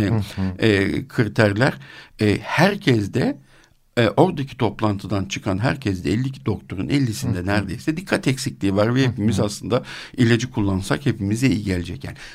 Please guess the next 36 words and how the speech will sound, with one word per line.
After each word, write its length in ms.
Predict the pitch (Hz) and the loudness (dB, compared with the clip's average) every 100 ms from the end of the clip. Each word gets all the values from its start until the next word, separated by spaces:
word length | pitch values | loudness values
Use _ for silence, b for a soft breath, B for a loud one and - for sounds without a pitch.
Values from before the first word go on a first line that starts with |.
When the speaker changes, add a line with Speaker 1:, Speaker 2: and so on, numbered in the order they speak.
| B | B
Speaker 1:
korkunç 500 | - 107 101 156 147 | -6 -6 -2 -4 -2
bir 100 | 123 | -6
pazarı 460 | 107 98 90 101 123 | -4 -4 -2 -2 -2
bir 160 | 107 | -4
kere 240 | 98 92 90 | -4 -4 0
daha 180 | 107 135 B | 0 0 B
Speaker 2:
Hı 60 | |
hı. 80 | 110 | 2
Speaker 1:
biraz 320 | 120 107 95 | 4 4 4
daha 280 | 92 113 135 B B _ - | 4 2 0 B B _ 0
açmış 420 | 113 - 131 - | 0 2 0 0
oluyorsun 520 | 95 92 87 - 82 | -2 -2 -2 -4 -4
bu 40 | 104 | -2
Speaker 2:
Hı 40 | |
hı. 20 | |
Speaker 1:
şekilde 360 | 104 - 95 92 | -2 0 -2 -2
baktığında 400 | 85 - - 87 | -4 -4 -4 -2
Speaker 2:
Hı 40 | |
hı. 40 | 87 | -4
Speaker 1:
tabii. 200 | 87 65 B B B B | -6 -8 B B B B
Şimdi 240 | - 156 160 - | 0 4 4 2
ve 220 | 117 131 139 | 4 6 8
Alan 180 | 151 190 | 6 4
Francis, 600 | 190 170 208 233 135 - B B B B - | 0 2 2 2 -2 -4 B B B B 2
e, 440 | 120 113 117 110 | 4 6 4 2
kitabında 500 | - - 135 147 160 | 0 0 2 2 0
şöyle 340 | - 156 156 151 | 2 2 2 0
bir 300 | 156 - 120 | -4 -4 2
şey 260 | 151 143 | 4 6
veriyor. 340 | 151 - 73 - - _ - | 6 4 0 -4 -12 _ -4
E, 60 | 98 90 90 85 87 78 67 B B - | -2 0 0 0 -2 -4 -8 B B -2
örnek 460 | 107 113 151 147 | 2 4 2 0
veriyor. 280 | 101 78 - B B B B B - | -2 -2 -4 B B B B B -6
E, 160 | 87 - - - - | -4 -4 -8 -14 -4
antidepresan, 1000 | 117 - 123 139 135 147 139 - 180 202 - | -4 -4 0 2 2 -2 -2 -2 -2 -4 -8
e, 80 | - | -2